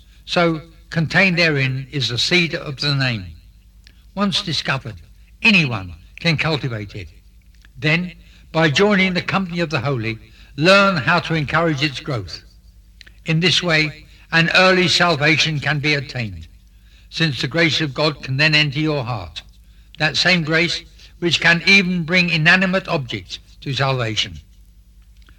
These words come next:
A knowledge of the name is a gift from God. It cannot be obtained in any other way. It can cure disease as it can radiate health and joy.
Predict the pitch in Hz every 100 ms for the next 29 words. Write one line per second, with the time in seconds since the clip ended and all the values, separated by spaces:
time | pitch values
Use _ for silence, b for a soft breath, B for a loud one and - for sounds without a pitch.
0 | b 131 156 180 170 156 151 151 151 156
1 | 147 120 123 135 139 - - 143 120 107
2 | 90 - - - - - b b b 143
3 | - 165 170 170 170 170 123 160 165 147
4 | 151 160 175 165 151 151 131 104 90 -
5 | - - - b b b 156 131 151 135
6 | 170 185 156 147 170 175 165 - b b
7 | b - 147 165 139 156 156 180 185 156
8 | 165 117 156 170 - 156 127 107 92